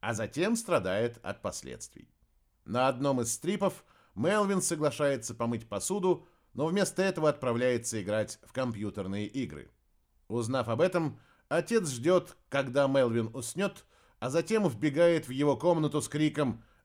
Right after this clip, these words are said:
«Ах ты мелкий уебок!» и избивает сына, превращая лицо в кровавое месиво.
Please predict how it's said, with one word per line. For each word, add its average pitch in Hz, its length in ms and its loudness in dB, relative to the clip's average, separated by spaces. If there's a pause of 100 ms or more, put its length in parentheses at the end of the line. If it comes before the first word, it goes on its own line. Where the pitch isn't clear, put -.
«Ах 294 280 6 (120)
ты 247 180 2
мелкий 208 800 6
уебок!» 214 800 6 (400)
и 143 180 4
избивает 117 560 2
сына, 202 380 0
превращая 95 680 -2
лицо 160 420 -2
в 170 60 -10
кровавое 98 560 -2
месиво. - 480 -14